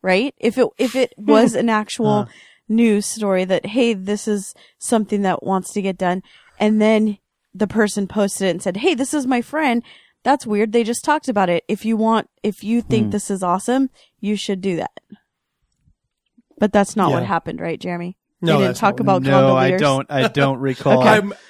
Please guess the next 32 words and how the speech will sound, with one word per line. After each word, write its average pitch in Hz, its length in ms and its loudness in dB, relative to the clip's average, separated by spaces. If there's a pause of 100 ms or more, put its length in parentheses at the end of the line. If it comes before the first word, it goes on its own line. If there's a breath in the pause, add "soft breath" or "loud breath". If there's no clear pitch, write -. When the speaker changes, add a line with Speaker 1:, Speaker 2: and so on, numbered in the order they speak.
(240 loud breath)
Speaker 2:
that 127 240 0
being 131 200 -2
Speaker 3:
I 214 120 4
was 202 140 4
Speaker 2:
something 131 180 -4
that - 40 -10
they 175 60 0
Speaker 3:
a 185 40 4
thousand 196 300 2
percent 185 320 -2
Speaker 2:
discussed. 139 120 -4
Speaker 3:
sure 175 220 -2
they 151 140 -2
didn't 143 220 -6
talk 151 260 -4
about 139 240 -6
gondoliers 143 440 0
Speaker 2:
Yeah. 127 120 0
Speaker 3:
on 123 60 -2
Gig 156 160 -4
Harbor, 202 240 0
especially 220 420 -4
because 190 380 -4 (340 soft breath)
the 208 100 -4
post 208 340 -2
got 180 280 -2 (480)
no 147 480 0
traction. 131 560 -6 (220)
Speaker 2:
Yeah. 110 240 -4
Speaker 3:
So 92 400 -4
it 165 100 -12
was, 170 240 -8